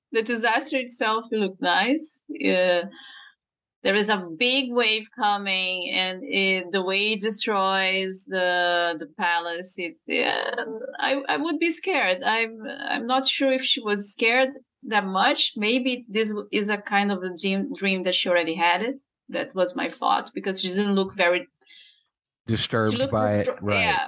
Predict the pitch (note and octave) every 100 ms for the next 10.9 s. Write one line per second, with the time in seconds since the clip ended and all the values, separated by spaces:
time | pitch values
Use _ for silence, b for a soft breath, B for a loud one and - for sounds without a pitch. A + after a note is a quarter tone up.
0 | - - - F2+ E2+ - - A3 B3+ C4
1 | C4+ B3 B3+ - A#3+ G#3+ G#3 G#3 G#3 G3+
2 | G#3+ G3+ - F3+ E3+ F#3 F3+ F#3+ - D#3+
3 | D3 C#3 C#3+ G3 G3+ F#3+ F3+ D3+ C#3 G#3+
4 | - _ G3+ G3+ A3 G3 G3+ F#3+ F#3 -
5 | G3 F3+ F3+ F#3 F3 E3+ F3 E3+ E3 -
6 | - _ - C3+ C#3+ C3 A2 C#3+ E3+ D3+
7 | G3 F#3+ F3 E3+ D#3 C#3+ C3+ D3+ C3+ C#3+
8 | C3 A#2+ - C#3 B2+ A#2 A#2 A2 - B2
9 | A#2 A2+ G#2+ A#2 G#2 G#2 A2 A2 G#2+ G2
10 | F#2+ F#2+ F#2+ E2+ - F#2+ F2 G2+ F#2+